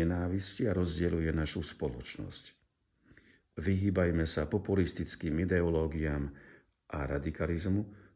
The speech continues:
aby sme ochránili pokojné spolunažívanie.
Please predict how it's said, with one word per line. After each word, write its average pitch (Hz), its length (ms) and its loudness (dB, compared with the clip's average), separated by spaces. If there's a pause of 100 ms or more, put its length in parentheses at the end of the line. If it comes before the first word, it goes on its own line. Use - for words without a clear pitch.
(120)
aby 80 160 -2
sme 80 240 0
ochránili 87 640 0
pokojné 92 480 -2
spolunažívanie. 58 1040 -8